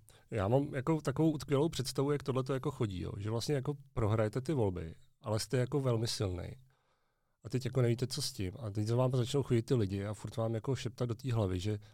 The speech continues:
že si máte udělat tu vlastní stranu, jako aby se na vás jako mohli pověsit, jo. A začíná to tam hledat a hledat. Ale já si myslím, že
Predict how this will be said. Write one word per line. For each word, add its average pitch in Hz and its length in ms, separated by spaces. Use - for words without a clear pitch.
že 104 140
si - 140
máte 104 240
udělat 107 240
tu 113 100
vlastní 104 280
stranu, 95 380
jako 90 180
aby 95 120
se 101 160
na 95 100
vás 98 180
jako 104 120
mohli 98 200
pověsit, 95 560
jo. - 80
A - 40
začíná 123 320
to - 80
tam 139 140
hledat 113 340
a - 60
hledat. 110 400
Ale 107 120
já 117 120
si - 120
myslím, 143 320
že 156 160